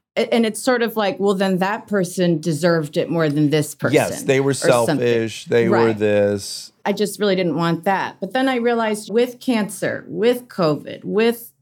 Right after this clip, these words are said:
Speaker 1: heroin, it's like, these are all such American experiences. I'm one of a billion who has lost someone of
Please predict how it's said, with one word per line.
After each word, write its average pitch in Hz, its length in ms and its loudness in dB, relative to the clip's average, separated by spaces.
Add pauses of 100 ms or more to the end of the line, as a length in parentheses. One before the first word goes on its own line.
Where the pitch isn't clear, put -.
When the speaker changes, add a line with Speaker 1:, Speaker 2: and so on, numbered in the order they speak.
(120)
Speaker 1:
heroin, 208 480 -4
it's 214 200 -4
like, 208 220 0
these 233 180 0
are 262 220 0
all 208 280 0
such 208 320 -6
American 175 520 -2
experiences. 170 880 -4 (300)
I'm 147 200 2
one 170 280 2
of 160 160 -2
a 151 60 -4
billion 160 720 0 (220)
who 160 160 0
has 151 200 0
lost 151 340 -2
someone 147 340 0
of 135 120 -4